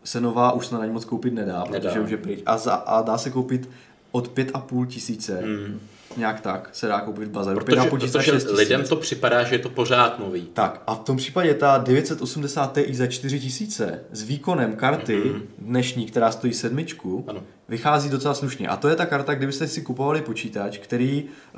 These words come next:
Speaker 1: eh, si řeknete, no tak nechci si koupit jako nějaký úplně, eh, low, který mi vydrží, protože ono, víceméně ty karty třeba tisíc šedesátky,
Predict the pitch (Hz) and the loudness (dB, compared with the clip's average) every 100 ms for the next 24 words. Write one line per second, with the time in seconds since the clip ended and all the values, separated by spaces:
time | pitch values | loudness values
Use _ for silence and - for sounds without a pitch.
0 | 110 107 104 117 120 143 127 127 143 143 | -2 -2 -2 -8 -4 -2 0 0 0 -2
1 | 120 113 147 143 135 131 127 120 127 123 | -4 -4 -6 -2 -2 0 0 2 0 0
2 | 123 127 135 131 135 - - - 120 113 | 0 -4 0 0 -2 -6 -16 -8 0 2
3 | 110 110 110 120 123 127 127 - 120 123 | 2 0 0 4 6 6 4 2 2 4
4 | 123 113 117 120 127 151 131 180 147 107 | 2 2 0 -2 0 0 2 0 -2 -6
5 | 113 113 - 196 151 123 120 113 127 143 | -6 -6 -4 -2 -2 0 -2 -2 -4 -4
6 | 123 135 - 139 226 - 160 117 - - | -2 -4 -6 -6 -4 0 0 0 -4 -12